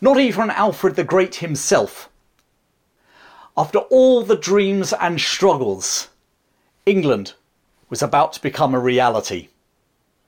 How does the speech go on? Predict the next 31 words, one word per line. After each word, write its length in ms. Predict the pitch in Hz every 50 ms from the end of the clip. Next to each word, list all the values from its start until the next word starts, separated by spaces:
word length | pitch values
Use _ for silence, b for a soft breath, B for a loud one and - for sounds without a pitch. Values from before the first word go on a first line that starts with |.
| _ _ _ b b b b b b
Not 200 | 214 330 320 -
bad, 280 | 262 254 196 120 107 - B B B B
seeing 240 | B - 262 262 233
as 80 | 208 160
that 240 | 214 196 - - -
just 200 | - 262 - -
fifty 260 | 262 247 - - 208
years 200 | 220 220 208 196
before, 380 | - 190 - 175 175 139 - -
Edward's 380 | - 226 214 - 190 208 208 -
own 160 | 214 214 202
father, 400 | - - - 190 160 131 - 123 -
Alfred, 420 | - 196 185 165 - - 131 -
had 180 | - - 143 -
been 140 | 170 160 147
hiding 560 | 139 - 190 196 190 190 165 180 185 180 143
for 240 | - - 180 185 175
his 120 | 156 127
life 240 | 165 156 147 131 -
in 140 | - 156 151
the 80 | 156
marshlands 560 | 151 156 156 156 135 - - 139 135 139 131
of 120 | 131 127 -
Somerset 580 | - - 165 151 135 104 - 101 92 - - - B B B B B B
as 160 | B 156 131
Vikings 560 | 120 156 175 165 143 - 151 139 110 - - -
marauded 460 | 151 147 139 151 139 127 127 127 104
their 140 | 135 120 113
way 140 | 127 123
through 280 | 110 - - - 131 120
Wessex. 640 | 117 123 113 - - - 98 - - - - - -